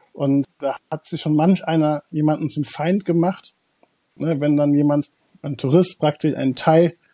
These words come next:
vor versammelter Mannschaft irgendwie anbrüllt oder ihn als dumm beschimpft und so weiter. So, das kann nach hinten losgehen.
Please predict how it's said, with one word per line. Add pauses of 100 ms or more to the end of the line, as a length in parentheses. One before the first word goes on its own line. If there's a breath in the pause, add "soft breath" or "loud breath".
vor
versammelter
Mannschaft
irgendwie
anbrüllt
oder
ihn
als
dumm
beschimpft
und
so
weiter. (100)
So,
das
kann
nach
hinten
losgehen.